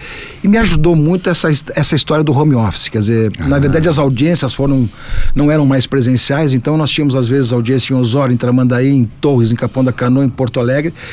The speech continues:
Speaker 1: e aí tu tinha que distribuir, aí eu tinha que cumprir uma tarefa.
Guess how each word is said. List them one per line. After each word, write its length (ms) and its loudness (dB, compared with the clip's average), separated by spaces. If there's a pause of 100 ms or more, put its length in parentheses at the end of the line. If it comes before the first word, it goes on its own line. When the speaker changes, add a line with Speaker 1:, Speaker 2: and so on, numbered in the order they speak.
(200)
Speaker 1:
e 80 -2
aí 80 2
tu 100 -2
tinha 200 -2
que 100 -2
distribuir, 800 0
aí 160 0
eu 80 4
tinha 160 2
que 80 -4
cumprir 160 -2
uma 120 0
tarefa. 520 -2